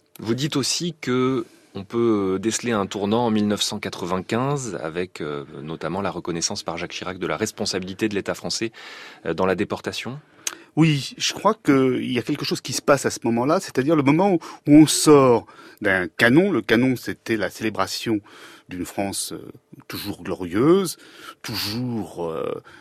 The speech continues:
Speaker 2: du côté des libertés, en reconnaissant les fautes de la France. La reconnaissance de Vichy d'abord, de l'esclavage ensuite,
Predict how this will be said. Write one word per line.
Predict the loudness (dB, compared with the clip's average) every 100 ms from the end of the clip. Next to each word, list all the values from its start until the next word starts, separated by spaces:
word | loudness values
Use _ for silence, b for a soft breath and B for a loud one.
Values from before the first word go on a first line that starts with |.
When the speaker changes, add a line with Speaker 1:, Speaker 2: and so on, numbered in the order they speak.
| b
Speaker 2:
du | -12
côté | -8 -6 -4
des | -4 -6
libertés, | -6 -6 -4 2 4
en | 4 4
reconnaissant | 6 8 10 10 10 6 2 2 2 -2
les | -4
fautes | -2 0 -2 -2
de |
la | -8
France. | -8 -12 -12 -12 -14 _ B B B
La | -6
reconnaissance | -6 -6 -8 -4 -4 -4 -8
de | -10 -10
Vichy | -10 -6 -6 -6
d'abord, | -4 0 4 4 2
de | -2
l'esclavage | -10 -6 -2 -2 -4
ensuite, | -8 -8 -6 -4 -2 -2 -6 -6